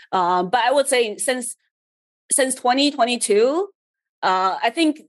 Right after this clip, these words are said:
the overnight gap up and downs, this, it's a little bit too irrational.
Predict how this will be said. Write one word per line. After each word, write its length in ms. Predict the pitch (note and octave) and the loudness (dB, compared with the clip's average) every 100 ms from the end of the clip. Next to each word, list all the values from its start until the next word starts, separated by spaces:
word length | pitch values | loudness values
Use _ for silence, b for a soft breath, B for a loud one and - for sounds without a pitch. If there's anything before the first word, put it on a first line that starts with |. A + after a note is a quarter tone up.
| - | -6
the 220 | G#3+ A3 B3 | 0 0 0
overnight 480 | D4 E4+ D#4+ A3 | 0 0 -2 -2
gap 260 | G3+ G#3 G#3+ - | -2 -2 -4 -4
up 160 | G#3+ | -4
and 220 | A#3 G3 F#3 | -2 -6 -2
downs, 580 | F#3+ F#3 G3+ B3 A#3+ - | -2 0 -2 -4 -10 -6
this, 280 | G#3 A3 - | -2 0 0
it's 180 | A3+ A3+ - | -2 -2 0
a 80 | A3+ | 2
little 300 | A3+ D4+ E4+ | 2 2 2
bit 180 | C#4+ | 0
too 640 | - - A#3+ A#3 A#3 A#3+ A#3+ _ _ - | -4 -4 2 4 6 4 -4 _ _ -2
irrational. 760 | G#3 G3+ F#3+ - F#3+ F3 F3 | 0 -2 -4 -8 -8 -10 -10